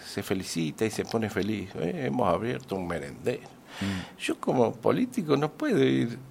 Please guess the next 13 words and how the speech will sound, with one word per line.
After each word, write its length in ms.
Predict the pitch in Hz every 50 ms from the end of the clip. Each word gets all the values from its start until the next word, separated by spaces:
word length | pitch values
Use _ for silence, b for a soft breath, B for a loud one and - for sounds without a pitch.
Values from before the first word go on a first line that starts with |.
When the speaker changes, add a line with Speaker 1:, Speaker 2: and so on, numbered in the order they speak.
| - - - - - - -
Speaker 1:
a 120 | - 123 123
proponer 540 | - 135 127 - - 127 131 147 151 147 139
que 100 | - -
abramos 400 | 113 120 127 127 127 127 120 110
merendero 400 | 117 110 110 113 117 123 127 120
y 40 | 117
comedores. 640 | - 107 107 110 107 107 104 107 101 98 101 101 104
Lo 140 | 107 107 104
que 160 | - 113 117
necesitamos 800 | 117 113 - - 127 120 - - 135 - 226 277 277 233 175 147
es 180 | 147 156 156 -
que 220 | - - 127 131 139
haya 460 | 151 156 - - 139 120 113 107